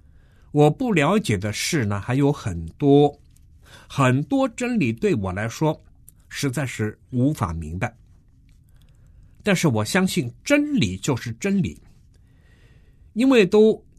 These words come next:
清楚地记载在圣经里面。圣经说，耶稣说：“你们到我这里来，就得着生命，只是你们不肯。”哎，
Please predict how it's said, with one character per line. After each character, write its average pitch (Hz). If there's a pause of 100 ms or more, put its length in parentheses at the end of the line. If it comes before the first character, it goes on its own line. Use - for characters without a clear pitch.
清 294
楚 113
地 131
记 208
载 87
在 117
圣 123
经 180
里 107
面。 127 (2000)
圣 220
经 175
说， 156 (1200)
耶 285
稣 277
说 233
：“你 143
们 143
到 226
我 117
这 180
里 117
来， 101
就 120
得 120
着 123
生 175
命， 180 (920)
只 123
是 180
你 123
们 107
不 -
肯。” 82 (1120)
哎， 135